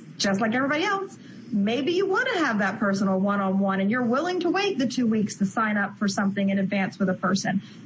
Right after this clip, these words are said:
But maybe your family's in town and they say, "Hey, what do you want to do this afternoon?" "Gee, let's go over to the art museum," impromptu, like other people do. They've got a great exhibit,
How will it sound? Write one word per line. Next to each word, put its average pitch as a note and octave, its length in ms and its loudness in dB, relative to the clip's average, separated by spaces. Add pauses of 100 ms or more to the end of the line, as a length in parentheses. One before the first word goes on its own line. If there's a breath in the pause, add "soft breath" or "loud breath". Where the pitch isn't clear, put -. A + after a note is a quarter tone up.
(300 loud breath)
But C#4+ 140 2
maybe F#4 520 2 (220)
your B3+ 260 2
family's E4+ 540 0
in A#3 100 2
town A#3+ 560 0
and A#3+ 220 2
they C4+ 120 0
say, C4+ 200 -2
"Hey, E4+ 240 0
what B3+ 140 0
do C4 40 0
you C#4 60 2
want C4 160 0
to D4 60 0
do E4+ 60 0
this D4 120 0
afternoon?" A3 600 0
"Gee, E4 200 0
let's B3+ 240 0
go A#3+ 180 0
over A#3 180 0
to A3+ 120 0
the A3 140 2
art D#4+ 200 -2
museum," A3 580 0 (420 loud breath)
impromptu, B3+ 600 0
like B3 200 0
other D4+ 220 0
people A3 260 2
do. G3+ 220 2
They've A#3 160 2
got B3 140 0
a B3 40 0
great A#3 220 0
exhibit, B3 460 0